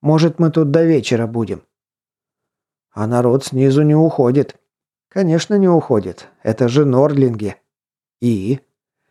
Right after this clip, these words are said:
"И они ждут своих жрецов и законоговорителей". "А зачем?" "Чтобы увидеть, как они придут".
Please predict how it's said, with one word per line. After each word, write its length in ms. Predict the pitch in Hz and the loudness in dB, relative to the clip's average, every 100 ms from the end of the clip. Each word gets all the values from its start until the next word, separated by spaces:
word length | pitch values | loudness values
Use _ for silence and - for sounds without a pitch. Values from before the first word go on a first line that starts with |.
| _ _ _ | _ _ _
"И 120 | 104 110 | -4 0
они 260 | 156 208 | 2 2
ждут 380 | 202 147 156 202 | 2 0 0 -2
своих 400 | - 135 147 180 | -2 0 0 2
жрецов 640 | 160 151 - 120 165 - | 2 0 -2 -2 0 -2
и 180 | - 135 | -2 0
законоговорителей". 1160 | 165 165 143 120 175 170 151 110 123 131 131 131 _ _ _ _ _ _ _ | 2 0 0 0 0 0 0 0 -2 -2 -2 -2 _ _ _ _ _ _ _
"А 80 | 101 | -8
зачем?" 500 | 101 113 - 127 92 _ _ _ _ _ _ | -4 -4 -2 -4 -4 _ _ _ _ _ _
"Чтобы 380 | - - 110 113 | -20 -8 -4 -2
увидеть, 640 | 117 98 101 101 156 - _ | -2 -2 -6 -4 -6 -8 _
как 220 | - 98 | -10 -4
они 220 | 131 117 | -2 -2
придут". 480 | 131 180 147 143 - | -2 0 0 -2 -2